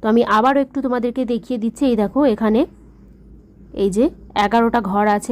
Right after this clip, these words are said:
এখানে, এখান থেকে এই যে আমি একটা চিকে ফোর তুলছি।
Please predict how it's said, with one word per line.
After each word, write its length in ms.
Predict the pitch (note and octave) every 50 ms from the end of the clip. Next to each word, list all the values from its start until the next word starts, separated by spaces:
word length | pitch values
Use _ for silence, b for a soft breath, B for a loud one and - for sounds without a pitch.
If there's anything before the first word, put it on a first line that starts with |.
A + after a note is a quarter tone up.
| A3+
এখানে, 260 | - - G3+ G3+ A#3 D#4+ - - - - - - - - - - - _ - - - A3 A#3
এখান 180 | A#3 A#3 A#3+ A#3 A3
থেকে 160 | B3 A#3 - B3+ B3 A3+
এই 60 | G#3+ F3+ F#3+
যে 80 | A#3+ F4 F#4+ - - - - - _ _ - - - -
আমি 120 | G#3 G#3+ A3+ A3
একটা 160 | G3 - - C#4+ D4 -
চিকে 220 | A3 G#3 - A3 -
ফোর 120 | - G3+ F3 - -
তুলছি। 260 | G3+ F#3+ F3 F3